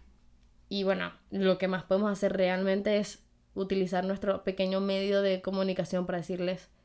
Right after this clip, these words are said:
"Cuídense, protéjanse, protejan a sus seres queridos, sean humildes, sean bondadosos, ayuden al que puedan, y no salgan de sus casas si no tienen que salir.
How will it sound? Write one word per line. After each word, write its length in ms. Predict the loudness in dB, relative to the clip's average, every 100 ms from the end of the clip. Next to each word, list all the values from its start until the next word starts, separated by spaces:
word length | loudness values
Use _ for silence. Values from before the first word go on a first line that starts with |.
| _ _ _
"Cuídense, 600 | 2 2 2 0 -2 -2 -12 _ _ _ _ _ _ _ _ _ _ -4
protéjanse, 720 | -2 2 2 2 -2 -2 -2
protejan 360 | -2 -4 -2 -4
a 40 |
sus 200 | -6 -8
seres 200 | -8 -6
queridos, 600 | -2 0 2 2 0 -6 _ _ _ _ _ _
sean 260 | -4 0 2
humildes, 560 | 2 4 2 2 0
sean 480 | 0 -2 -2 -4 -8 -12
bondadosos, 760 | -8 -6 0 4 4 4 -4 -4
ayuden 380 | -6 -2 0 0
al 80 | -2
que 100 | -2
puedan, 540 | 4 4 4 2 -4 -10 _ _ _ _ _ _ _ _ _ _ -4
y 100 | -2
no 100 | 0
salgan 280 | 0 2
de 80 | 0
sus 160 | -2 -8
casas 320 | -6 -6 -6
si 100 | -6
no 100 | -6
tienen 240 | -2 -2
que 80 | -2
salir. 420 | -6 -2 0 0